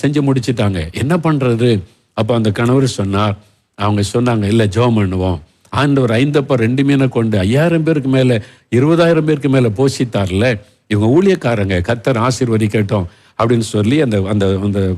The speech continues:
அந்த ச-, சமைச்ச சாதம், குழம்பு எல்லாத்தையும் வச்சு அவங்க ரெண்டு பேரும் சேர்ந்து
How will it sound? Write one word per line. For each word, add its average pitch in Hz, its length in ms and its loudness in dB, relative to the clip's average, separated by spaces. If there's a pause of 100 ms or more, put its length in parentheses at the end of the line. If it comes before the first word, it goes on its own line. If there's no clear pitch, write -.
(160)
அந்த 98 200 -6
ச-, 95 300 -4
சமைச்ச 131 340 0
சாதம், 113 540 -2
குழம்பு 113 340 0
எல்லாத்தையும் 113 400 0
வச்சு 98 400 -2 (300)
அவங்க 101 280 0
ரெண்டு 143 180 0
பேரும் 160 240 0
சேர்ந்து 135 300 0